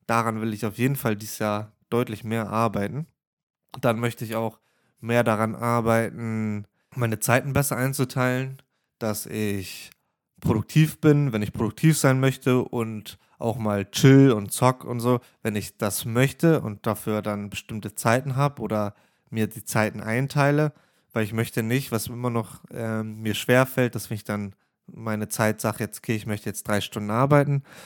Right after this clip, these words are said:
dass ich dann in diesen drei Stunden trotzdem mal abschweife und ein YouTube-Video guck. Und ja, weil wenn du dann so einen Themenswitch hast, du bist gerade in einem Thema drin,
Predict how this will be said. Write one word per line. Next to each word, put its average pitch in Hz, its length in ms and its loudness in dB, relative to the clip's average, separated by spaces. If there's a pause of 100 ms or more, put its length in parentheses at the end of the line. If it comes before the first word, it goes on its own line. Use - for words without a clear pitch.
(140)
dass - 80 -14
ich - 80 -8
dann 113 180 -2
in 127 100 -2
diesen 120 240 -6
drei 110 220 2
Stunden 107 300 -6
trotzdem 120 340 2
mal 104 160 2
abschweife 113 720 2
und 107 140 -6
ein 110 60 -6
YouTube-Video 135 520 4
guck. - 340 4 (540)
Und 110 520 -4
ja, 101 240 -2 (100)
weil 107 240 -2
wenn 107 100 0
du 107 80 0
dann 107 220 2
so 104 60 -2
einen 101 140 -4
Themenswitch 139 580 2
hast, 139 280 0
du 113 60 -16
bist - 260 -12
gerade 113 220 0
in 107 80 -2
einem 107 120 -2
Thema 104 280 0
drin, 151 400 4